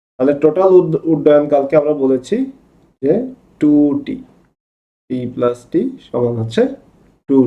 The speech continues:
টি, ঠিক আছে? আর একটা, আহ, বিষয় আমরা আরো বলেছি যে,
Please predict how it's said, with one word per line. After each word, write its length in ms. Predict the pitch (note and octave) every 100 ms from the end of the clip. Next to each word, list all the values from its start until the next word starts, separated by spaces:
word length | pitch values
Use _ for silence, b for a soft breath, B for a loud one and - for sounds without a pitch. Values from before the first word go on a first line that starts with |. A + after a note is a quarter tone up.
| -
টি, 80 | - - _ _ -
ঠিক 140 | C4 C4+
আছে? 160 | - - _ _ _ _ _ _ _ _ _ _ _ _ _ _ _
আর 240 | D3 D3+ D#3 D#3 D3
একটা, 200 | D#3 F#3 F3+ F#3 - - D3+
আহ, 240 | D3+ D3 D3 C#3
বিষয় 320 | C#3+ E3+ F3 E3+ D#3+ - C3+
আমরা 220 | C3+ D3 D3+ C#3+ - C#3
আরো 140 | C#3+ C3+
বলেছি 340 | C3+ C3 B2+ C3 B2+
যে, 120 | B2+